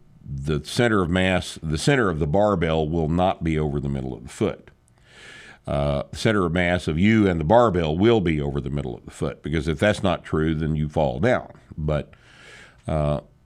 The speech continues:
the, the, the barbell itself does not describe a vertical line directly over the middle of the foot until the weight gets fairly heavy. And, uh, maybe we'll talk about that some other,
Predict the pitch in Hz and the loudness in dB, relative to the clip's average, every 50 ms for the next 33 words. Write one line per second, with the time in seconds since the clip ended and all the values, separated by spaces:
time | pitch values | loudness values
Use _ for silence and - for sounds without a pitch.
0 | _ _ _ _ _ - - 87 85 78 69 - - _ _ _ _ _ _ _ | _ _ _ _ _ -6 -4 -2 -2 -2 -4 -8 -14 _ _ _ _ _ _ _
1 | - - - - 76 71 64 64 - - _ _ - 80 76 73 76 113 123 139 | -20 -16 -10 -8 -6 -6 -6 -8 -12 -16 _ _ -6 -6 -4 2 4 6 6 8
2 | 135 123 107 104 101 95 87 80 78 - - 127 120 110 107 92 78 - 85 80 | 6 6 6 4 4 4 2 0 -4 -4 0 2 4 4 4 2 0 -2 -4 -4
3 | 73 87 101 98 95 - 92 85 - - - 90 80 78 73 71 71 76 76 76 | 0 0 0 0 0 0 -4 -8 -8 -6 -2 0 0 2 0 0 0 -2 -2 -4
4 | 73 - - - - - - - - _ _ _ - 85 82 82 98 110 113 110 | -6 -10 -16 -20 -20 -20 -20 -20 -20 _ _ _ -2 -2 0 2 2 4 4 4
5 | 104 - - 87 73 73 87 101 101 90 80 76 76 78 78 85 80 78 87 92 | 2 0 -2 -2 -2 0 0 2 2 0 0 0 -2 0 0 0 0 0 0 0
6 | 90 - 87 87 87 85 82 80 80 67 76 76 78 76 73 69 67 71 69 73 | 0 0 0 0 2 2 0 0 0 0 0 0 0 0 -2 -2 -4 -6 -10 -10
7 | - - 151 151 147 139 127 120 104 - 120 110 107 98 90 82 82 85 80 80 | -2 2 4 4 4 4 2 0 -2 0 0 0 0 -2 -2 -2 -2 -2 -2 -2
8 | 85 80 71 - - - 73 71 71 67 65 64 65 65 - - 117 104 85 - | -4 -6 -6 -6 -6 -6 -4 -2 -2 -4 -4 -6 -8 -8 -4 -2 0 0 0 -2
9 | - - 50 - - - - - 80 80 73 73 69 69 64 - - _ _ _ | -6 -12 -16 -18 -20 -20 -12 -6 -4 -2 -2 0 -2 -2 -4 -8 -12 _ _ _
10 | - - - - - - - - - - _ - 85 85 85 85 82 - 101 101 | -20 -20 -20 -20 -20 -20 -20 -20 -20 -12 _ -4 -2 0 0 0 -2 0 0 2
11 | 98 82 87 82 78 76 78 76 - - 87 82 76 73 - 73 73 73 73 76 | 2 2 2 0 -2 -2 -4 -6 -4 -2 0 0 0 0 -2 -2 0 0 -2 -2
12 | - 85 78 73 73 - - - - - - - - 90 87 76 73 65 67 - | -2 -2 -2 -2 -4 -4 -8 -14 -20 -18 -8 -4 -2 -2 0 0 -2 -2 -4 -8